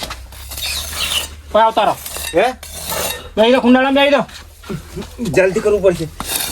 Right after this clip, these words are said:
Speaker 2: ફટાફટ બોધજો, હો.
Speaker 1: થાળી લાવજો,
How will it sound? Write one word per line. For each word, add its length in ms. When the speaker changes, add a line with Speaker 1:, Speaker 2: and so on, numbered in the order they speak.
Speaker 2:
ફટાફટ 300
બોધજો, 340
હો. 140
Speaker 1:
થાળી 200
લાવજો, 280